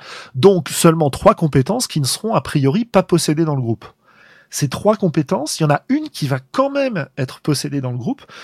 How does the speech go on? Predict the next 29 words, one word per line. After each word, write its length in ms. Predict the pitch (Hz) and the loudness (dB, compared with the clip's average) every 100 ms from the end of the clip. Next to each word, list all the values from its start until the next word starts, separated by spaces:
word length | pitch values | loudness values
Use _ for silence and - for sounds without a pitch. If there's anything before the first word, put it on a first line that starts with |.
| - - | -14 -4
parce 160 | 165 | -2
que 100 | - | 0
le 100 | 214 | 0
jeu 140 | 208 311 | 0 0
part 180 | 214 170 | -2 -2
du 100 | 165 | -4
principe 460 | - 156 - 285 | -2 -4 -4 -8
que 240 | - 160 143 | 2 2 2
le 320 | 127 120 123 | -2 0 0
sixième 560 | 127 - 262 226 202 190 | 2 2 0 -2 0 0
membre 340 | 175 175 123 | 2 2 2
de 80 | 123 | 2
l'équipe 400 | 120 113 240 - - _ - | 0 -2 -6 -8 -16 _ 2
est 80 | 165 | 4
mort, 380 | 131 131 - - _ - - - | 4 0 -6 -12 _ -20 -6 4
et 140 | 151 | 6
a 80 | 151 | 8
laissé 480 | 214 247 - 226 208 | 6 2 0 -2 -4
dans 320 | 123 180 196 | 0 2 2
le, 800 | 147 123 120 120 58 58 57 110 | 2 0 -2 -4 -6 -6 -8 -8
le, 320 | 57 - - 107 117 - 123 120 | -10 -10 -12 -14 -16 -18 -16 -10
le, 320 | 117 110 113 | -8 -6 -2
l'espace 420 | 123 175 - 170 | 2 4 4 2
commun, 400 | - 151 143 131 - - | 4 4 4 2 -2 -14
euh, 200 | 123 123 123 | -12 -8 -4
mental 520 | 139 131 151 135 113 | -2 4 6 6 2
de 140 | 117 139 | 0 0
l'implant 320 | 127 - 120 | 0 -2 -4
Headspace, 520 | 113 - 226 285 | -4 -2 0 -2